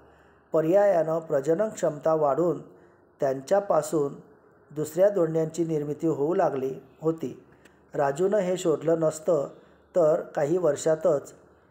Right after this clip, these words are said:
मानवाचं उच्चाटन झाल्याखेरीज राहिलं नसतं. त्यासाठीच धोंड्यांचा नायनाट करणं आवश्यक होतं. त्यात आम्ही यशस्वीही झालो. या सर्वांचं श्रेय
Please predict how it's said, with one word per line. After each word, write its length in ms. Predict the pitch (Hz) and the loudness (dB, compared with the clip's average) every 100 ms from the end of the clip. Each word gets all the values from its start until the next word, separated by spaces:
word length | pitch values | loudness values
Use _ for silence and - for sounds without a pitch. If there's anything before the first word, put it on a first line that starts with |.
| - | -16
मानवाचं 680 | 156 147 151 160 165 185 214 | -8 -4 0 0 2 0 -2
उच्चाटन 560 | 160 - - 160 170 202 | -4 -6 0 2 2 0
झाल्याखेरीज 840 | 180 143 151 147 143 165 165 - - 156 | 0 0 0 0 0 0 -2 -4 -10 -6
राहिलं 340 | 135 143 202 | -2 0 0
नसतं. 400 | 180 - 143 139 - _ _ _ _ 160 | 0 -4 -6 -6 -10 _ _ _ _ 0
त्यासाठीच 640 | 170 170 151 - 156 - - 151 | 0 2 0 0 -4 -4 -14 -8
धोंड्यांचा 560 | 139 139 147 147 170 175 | -6 -2 -2 -2 0 0
नायनाट 460 | 160 135 147 185 | 0 -2 -2 -2
करणं 380 | - 147 139 143 | 0 0 0 -2
आवश्यक 640 | 165 143 135 143 - 196 | -6 -4 -4 -4 -4 -2
होतं. 340 | 165 - 127 139 - - _ _ _ - | -2 -4 -6 -8 -14 -20 _ _ _ 0
त्यात 220 | 160 156 - - - | 2 2 -4 -16 -12
आम्ही 400 | - 147 160 175 | -6 -4 -2 -2
यशस्वीही 540 | 147 - 165 180 175 202 | -2 0 -2 -2 -4 0
झालो. 400 | 165 135 135 160 - _ _ _ _ _ | 0 0 -4 -6 -14 _ _ _ _ _
या 180 | 151 165 | 0 0
सर्वांचं 540 | 160 156 143 185 190 208 | 2 0 2 0 -2 -6
श्रेय 360 | 185 143 147 | -4 -2 0